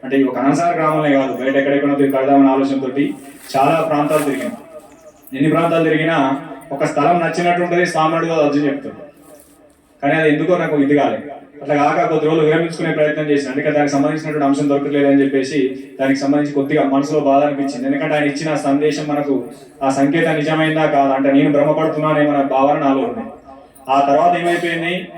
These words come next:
మళ్ళీ ఒక రోజు ఉన్న తర్వాత దత్తాత్రేయ స్వామి స్వప్న సాక్షాత్కారం ఇచ్చేసి "బాధపడద్దు, నీకు దాని పరిష్కార మార్గం దొరుకుతుందని" చెప్పిండు. తర్వాత అనుకోకుండా ఒక మహాత్ముడు వచ్చి కొన్ని అంశాలు డిస్కషన్ చేయడం జరిగింది.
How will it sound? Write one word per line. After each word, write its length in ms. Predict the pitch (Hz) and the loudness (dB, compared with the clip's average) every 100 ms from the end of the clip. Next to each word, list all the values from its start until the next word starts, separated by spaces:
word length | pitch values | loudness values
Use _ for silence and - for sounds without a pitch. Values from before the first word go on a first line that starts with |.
| - - | -20 -6
మళ్ళీ 180 | 139 165 | -2 0
ఒక 100 | 165 | 0
రోజు 220 | 170 170 | -2 -2
ఉన్న 320 | 165 151 156 156 | 0 -2 -2 0
తర్వాత 540 | 156 151 143 139 139 147 | 0 0 2 2 0 0
దత్తాత్రేయ 520 | 147 165 165 165 160 | 0 2 0 0 -2
స్వామి 280 | 156 151 143 | -2 -2 -2
స్వప్న 240 | 143 151 | -2 -2
సాక్షాత్కారం 520 | 147 147 - 147 147 | -2 -2 0 0 2
ఇచ్చేసి 540 | 139 143 135 143 123 127 - - - | 2 2 0 0 -2 -4 -12 -12 0
"బాధపడద్దు, 500 | - - - - 175 | 0 2 0 0 -2
నీకు 160 | 165 | -2
దాని 140 | 156 151 | -4 -2
పరిష్కార 400 | 143 147 160 151 | -2 -2 -2 0
మార్గం 240 | 151 151 | 0 0
దొరుకుతుందని" 380 | 151 147 143 135 | -2 -2 -2 -2
చెప్పిండు. 260 | 123 110 - - - - - | -4 -12 -16 -20 -20 -18 -4
తర్వాత 200 | 151 156 | 0 0
అనుకోకుండా 380 | 151 160 160 156 | 0 -2 -2 -2
ఒక 80 | 151 | 0
మహాత్ముడు 480 | 135 156 147 160 | 0 0 -2 -2
వచ్చి 380 | 147 160 147 135 135 | -4 0 0 0 -2
కొన్ని 180 | 147 | 0
అంశాలు 340 | 139 139 131 143 | 2 2 0 0
డిస్కషన్ 420 | 143 151 147 143 | -2 -2 -2 0
చేయడం 180 | 139 135 | 2 0
జరిగింది. 320 | 120 113 101 | -2 -8 -10